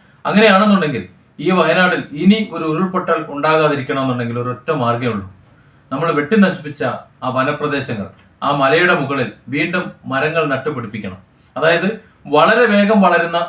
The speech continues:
ത-, തരം വൃക്ഷങ്ങൾ അവിടെ വെച്ച് പിടിപ്പിക്കണം, അതിവേഗം വളരണം. ഏതാണ്ട് പത്തിരുപത് മുപ്പത് വർഷം കൊണ്ടാണ് അവിടെ മുഴുവൻ, ആ, വൃക്ഷങ്ങളും മരങ്ങളും എല്ലാം, ആ, വെട്ടി നശിപ്പിച്ചു തുടങ്ങിയത്. കഴിഞ്ഞ തവണ വന്നതിനേക്കാൾ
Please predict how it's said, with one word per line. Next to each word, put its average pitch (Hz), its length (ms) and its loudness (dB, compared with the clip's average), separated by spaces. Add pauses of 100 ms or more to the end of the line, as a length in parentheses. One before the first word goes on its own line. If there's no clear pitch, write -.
(120)
ത-, 143 280 0
തരം 147 260 -2
വൃക്ഷങ്ങൾ 135 360 -8
അവിടെ 131 220 -6
വെച്ച് 120 240 -6
പിടിപ്പിക്കണം, 104 600 -10
അതിവേഗം 156 480 0
വളരണം. 113 340 -2 (640)
ഏതാണ്ട് 175 460 0 (280)
പത്തിരുപത് 180 420 0
മുപ്പത് 180 320 -2
വർഷം 170 260 0
കൊണ്ടാണ് 160 540 0
അവിടെ 147 240 0
മുഴുവൻ, 151 500 -2
ആ, 135 120 -4
വൃക്ഷങ്ങളും 151 720 -2
മരങ്ങളും 143 440 -4
എല്ലാം, 139 340 -4 (380)
ആ, 127 180 4
വെട്ടി 131 320 -4
നശിപ്പിച്ചു 151 440 -6
തുടങ്ങിയത്. 117 560 -6 (180)
കഴിഞ്ഞ 180 280 4
തവണ 190 200 6
വന്നതിനേക്കാൾ 170 760 0